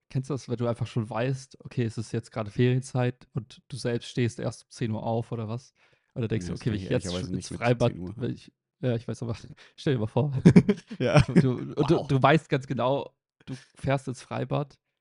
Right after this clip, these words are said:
Speaker 1: und
Speaker 2: Ja.
Speaker 1: es wird einfach brechend voll sein, so.
Speaker 2: Ja.
Speaker 1: Und, äh, das heißt, ich habe immer auf so Tage gewartet, wo ich früh wach bin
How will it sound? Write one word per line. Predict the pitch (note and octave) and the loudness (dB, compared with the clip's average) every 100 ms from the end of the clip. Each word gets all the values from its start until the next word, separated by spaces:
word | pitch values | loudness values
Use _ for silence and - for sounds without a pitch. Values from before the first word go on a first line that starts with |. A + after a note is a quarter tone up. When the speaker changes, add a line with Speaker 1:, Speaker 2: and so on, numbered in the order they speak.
| _ - | _ -8
Speaker 1:
und | C3+ A2+ | -6 -4
Speaker 2:
Ja. | |
Speaker 1:
es | A2+ | -6
wird | A#2+ A2+ - | -2 -4 -4
einfach | D3+ A#2 G#2 A#2+ - | -8 -6 -6 -10 -12
brechend | A2 A2 - - | -12 -12 -20 -14
voll | A#2+ - | -12 -12
sein, | - - _ | -16 -18 _
so. | - - _ _ _ _ - B2 | -14 -14 _ _ _ _ -10 -8
Speaker 2:
Ja. | A#2 | -8
Speaker 1:
Und, | - | -12
äh, | A#2+ A2+ D#3 | -12 -10 -12
das | F#3 - | -12 -10
heißt, | A#2 | -4
ich | |
habe | C3 - | -4 -2
immer | B2 | 0
auf | A#2+ | 0
so | - | 0
Tage | A#2+ A#2 B2 B2 | -6 -4 -4 -4
gewartet, | A2+ A#2 B2 - | -4 -4 -6 -8
wo | C#3 | -10
ich | B2 - | -10 -8
früh | - A#2 | -2 0
wach | B2 C3+ | 0 -2
bin | - D3+ | -4 -4